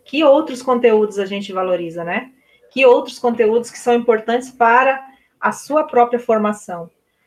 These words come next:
A gente valoriza a autonomia, então, assim, o que que a gente faz? A gente tenta organizar o conhecimento junto com você, pra que você, na próxima dúvida, no seu, na sua próxima necessidade, você consiga fazer sozinho, né? Isso é autonomia.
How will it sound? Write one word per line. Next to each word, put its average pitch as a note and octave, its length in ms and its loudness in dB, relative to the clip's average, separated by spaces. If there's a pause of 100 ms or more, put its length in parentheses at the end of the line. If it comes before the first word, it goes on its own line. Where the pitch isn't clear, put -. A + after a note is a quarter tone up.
(120)
A - 60 -14
gente A#3 220 -2
valoriza C4+ 440 4
a C4+ 60 4
autonomia, C4+ 680 0
então, G#3+ 240 -4
assim, G3+ 260 -10
o F#3 40 -14
que A#3+ 140 -4
que C4+ 100 -4
a - 20 -2
gente A#3 240 -6
faz? G3 240 -2
A F#3+ 60 -10
gente G3+ 320 -12
tenta C#4+ 520 -4 (240)
organizar A3+ 960 2
o - 60 -8
conhecimento B3+ 800 -2
junto B3+ 520 -2
com D#4 160 -4
você, A3 600 -4 (420)
pra G#3+ 140 0
que G#3+ 140 -8
você, G#3+ 400 -2
na F3+ 140 -2
próxima B3+ 840 0 (200)
dúvida, A3 560 -2
no G3+ 160 -8
seu, G#3 160 -8
na G3+ 120 -2
sua G#3+ 200 -2
próxima A#3 640 0 (160)
necessidade, G#3 840 -2
você A#3+ 240 -2
consiga C4+ 420 -2
fazer C4+ 240 -2
sozinho, G#3 540 -2 (140)
né? F3+ 260 -8
Isso G3+ 200 -6
é A3 40 4
autonomia. A#3 680 2